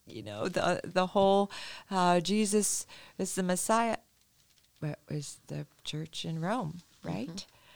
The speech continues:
Speaker 1: They named a pope. Um, Vatican City is right there in Rome. So early on, um,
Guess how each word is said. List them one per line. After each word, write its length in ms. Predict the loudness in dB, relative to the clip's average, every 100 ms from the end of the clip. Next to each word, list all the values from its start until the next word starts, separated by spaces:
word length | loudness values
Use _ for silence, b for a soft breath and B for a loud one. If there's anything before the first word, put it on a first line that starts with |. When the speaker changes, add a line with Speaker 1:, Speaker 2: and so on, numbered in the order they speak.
| B
Speaker 1:
They 140 | -2 0
named 340 | 2 2 0
a 60 | -2
pope. 440 | 0 2 0 -4 -12 B B B B -6
Um, 440 | -4 -2 -4 -6 -14 _ _ _ _
Vatican 480 | -2 0 -2 -4 -6
City 400 | -4 -2 -2 -2
is 260 | -2 -4 -6
right 220 | -6 -6 -6
there 300 | -4 -4 -4
in 280 | -4 -2
Rome. 460 | -2 -2 -4 -6 -8 B B B
So 360 | 0 4 4 2 -2
early 460 | 2 4 4 4 0
on, 560 | 0 0 0 0 -2 -8 B B B -8
um, 340 | -6 -4 -6